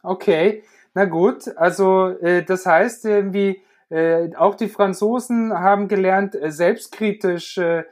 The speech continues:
äh, zu sprechen. Oder, oder darf man als Ausländer auch sozusagen,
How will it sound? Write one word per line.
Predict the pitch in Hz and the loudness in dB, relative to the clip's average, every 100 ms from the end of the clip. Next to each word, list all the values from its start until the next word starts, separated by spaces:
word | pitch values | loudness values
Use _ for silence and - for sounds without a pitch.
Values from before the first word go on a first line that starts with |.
| _ _ _ - | _ _ _ -8
äh, | 147 151 | -4 -4
zu | 151 | -6
sprechen. | 165 180 202 214 | -4 0 2 2
Oder, | 202 180 196 | 0 2 0
oder | 180 175 | 2 0
darf | 180 214 - | 2 2 2
man | 262 | -2
als | 202 202 - | 2 0 2
Ausländer | 160 220 233 240 226 220 | 2 2 0 -2 0 2
auch | 160 214 | 2 0
sozusagen, | - 226 226 208 196 | -4 -2 -2 -2 -4